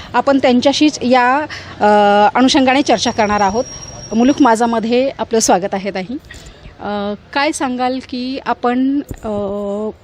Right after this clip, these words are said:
म्हणजे भाजपच्या प्रदेश प्रवक्त्या म्हणून, अ, काम पाहता आणि आता तुम्ही नगरसेवक या पदासाठी, अ, निवडणुकीच्या रिंगणात उभे आहात. या,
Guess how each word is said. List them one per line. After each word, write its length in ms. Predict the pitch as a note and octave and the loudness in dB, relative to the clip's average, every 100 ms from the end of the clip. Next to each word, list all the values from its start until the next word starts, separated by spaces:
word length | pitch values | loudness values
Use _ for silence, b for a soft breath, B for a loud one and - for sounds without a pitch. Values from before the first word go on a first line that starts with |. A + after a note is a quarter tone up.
| - | -10
म्हणजे 200 | G#3+ A#3+ B3 G#3 | -2 0 0 -2
भाजपच्या 580 | G#3+ A3 - A#3+ B3+ D4 B B B - | -2 -4 -4 -4 -4 -6 B B B -2
प्रदेश 400 | A3+ B3+ B3 - | 0 2 0 -2
प्रवक्त्या 380 | A#3+ A3 - B3+ | -2 -2 0 0
म्हणून, 320 | A#3 A#3+ C4 - | 2 0 0 -2
अ, 180 | - G3 | -6 -2
काम 260 | A3 G3 | -2 -2
पाहता 340 | F#3+ G3 - G#3+ | -4 -8 -8 -8
आणि 300 | - A#3 B3 | -6 -4 -2
आता 220 | A#3+ D#4 D4+ | -2 -4 0
तुम्ही 240 | C#4+ F4 - B B B | 2 2 0 B B B
नगरसेवक 760 | B3+ C4+ B3+ D#4 - B3+ A3 - | 4 4 4 2 2 0 0 -2
या 220 | B3 C4 | 0 0
पदासाठी, 800 | - A3+ A3 - A3+ - A#3 B3+ - | 0 0 0 0 -2 -2 -2 -2 0
अ, 160 | G#3+ | 2
निवडणुकीच्या 580 | G#3+ A#3 A3+ A#3 A3 C#4 | 2 2 0 0 0 2
रिंगणात 300 | C4+ B3+ G#3 | 4 2 0
उभे 140 | F3+ F#3+ | 0 0
आहात. 200 | F3 E3 B B - | 0 -4 B B -2
या, 220 | D#4+ E4 | 0 0